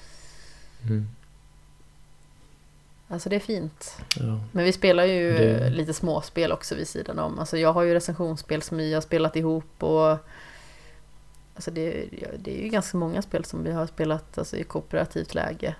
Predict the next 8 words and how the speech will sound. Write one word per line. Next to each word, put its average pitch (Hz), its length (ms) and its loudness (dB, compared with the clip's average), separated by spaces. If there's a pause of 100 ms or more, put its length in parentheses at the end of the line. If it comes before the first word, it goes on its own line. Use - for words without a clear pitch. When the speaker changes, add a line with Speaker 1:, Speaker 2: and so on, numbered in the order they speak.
(180)
Speaker 2:
tillsammans. 156 680 -2
Alltså, - 420 -4 (1600)
thirty-nine 165 480 2
Days 160 380 -4
to - 200 -8
Mars 156 380 0
till 156 120 -4
exempel. - 680 -4